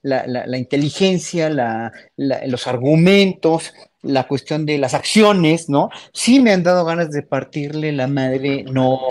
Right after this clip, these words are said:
no, no, no, no de esa manera, pero sí de, de, de, pues sí de entablar una cuestión de,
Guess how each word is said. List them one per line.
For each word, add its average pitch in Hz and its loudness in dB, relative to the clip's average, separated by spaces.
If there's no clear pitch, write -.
no, 139 2
no, 143 0
no, 143 -2
no 156 2
de 165 6
esa 156 0
manera, 143 -2
pero 151 4
sí 202 -2
de, 147 0
de, 143 0
de, 160 2
pues - -8
sí 269 2
de 302 6
entablar 196 4
una 233 4
cuestión 185 0
de, 165 4